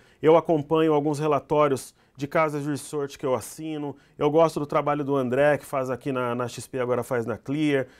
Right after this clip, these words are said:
tem alguns, alguns profissionais que eu, que eu costumo acompanhar, mas eu tomo a decisão. Então, quando você tem o privilégio de assistir um programa, uma análise, alguma coisa, tente se capacitar para que você tenha condições de decidir sozinho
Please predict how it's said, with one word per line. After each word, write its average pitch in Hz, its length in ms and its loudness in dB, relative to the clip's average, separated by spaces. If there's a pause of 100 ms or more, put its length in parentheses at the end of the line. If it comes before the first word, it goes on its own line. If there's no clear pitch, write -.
(240)
tem 156 100 2
alguns, 156 360 2
alguns 151 240 -2
profissionais 151 560 -6
que - 100 -10
eu, 165 80 -4
que 151 80 -10
eu 170 60 -6
costumo 160 340 -8
acompanhar, 156 560 -4 (200)
mas 208 360 -2
eu 226 160 0
tomo 190 240 -6
a 160 40 -2
decisão. 117 520 -8
Então, 190 300 -6 (560)
quando 214 160 4
você 233 220 2
tem 214 120 -8
o 202 40 -6
privilégio 170 440 0
de 151 80 -2
assistir 151 340 -8
um 151 100 -4
programa, 143 680 2
uma 143 240 0
análise, 135 520 0
alguma 131 280 -4
coisa, 180 280 0
tente 202 340 -6
se - 240 -14
capacitar 214 800 -10 (380)
para 180 140 -2
que 175 80 -14
você 196 200 -4
tenha 196 240 -6
condições 175 420 -4
de 165 100 -8
decidir 175 540 -4
sozinho 226 760 -8